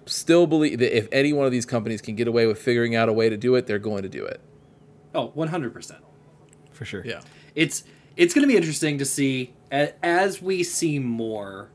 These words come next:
Speaker 2: um, of this game and as we see more of Diablo four as it gets closer and closer and closer to release, what they do incorporate and what they try and sneak in under the radar, right? Because, like,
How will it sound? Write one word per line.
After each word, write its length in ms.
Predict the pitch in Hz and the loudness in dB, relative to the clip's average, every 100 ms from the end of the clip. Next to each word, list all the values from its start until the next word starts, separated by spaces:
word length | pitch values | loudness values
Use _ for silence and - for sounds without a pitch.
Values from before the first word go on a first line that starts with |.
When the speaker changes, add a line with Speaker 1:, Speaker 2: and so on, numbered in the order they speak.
| - | -14
Speaker 2:
um, 360 | 127 120 110 110 | -4 -2 -2 -6
of 220 | 117 110 | -10 -8
this 240 | 117 117 | -8 -8
game 400 | - 127 123 120 | -4 -4 -4 -6
and 140 | 110 110 | -8 -12
as 120 | 107 | -12
we 100 | 107 | -12
see 160 | - 117 | -8 -8
more 260 | 107 107 | -8 -10
of 160 | 104 101 | -10 -10
Diablo 380 | 110 104 104 104 | -8 -8 -8 -10
four 360 | - 107 107 | -10 -8 -8
as 140 | 104 104 | -8 -10
it 60 | |
gets 180 | 101 101 | -10 -10
closer 300 | - 107 - | -10 -10 -10
and 80 | 98 | -12
closer 240 | 101 98 | -12 -14
and 80 | 113 | -14
closer 280 | 101 101 104 | -12 -12 -12
to 120 | 98 | -14
release, 520 | 92 98 101 113 - - - - _ _ | -14 -12 -10 -10 -10 -12 -20 -20 _ _
what 480 | 156 135 120 123 127 - | -20 -8 -2 -2 -2 -8
they 280 | 135 127 117 | -6 -4 -4
do 300 | 117 117 117 | -4 -2 -2
incorporate 720 | 117 135 123 135 131 135 139 - | -4 -6 -4 -2 -2 -2 -6 -12
and 140 | 127 120 | -10 -6
what 140 | 120 | -4
they 100 | 127 | -4
try 260 | 120 127 117 | -2 0 0
and 140 | 117 | -2
sneak 500 | - - 135 131 120 | -4 -4 -4 -6 -4
in 220 | 120 117 | -4 -4
under 400 | 113 113 110 104 104 | -6 -10 -10 -8 -10
the 100 | 101 | -10
radar, 400 | 98 101 90 92 | -10 -10 -10 -10
right? 240 | 101 110 | -8 -8
Because, 260 | 107 135 120 | -4 -6 -4
like, 180 | 131 | -6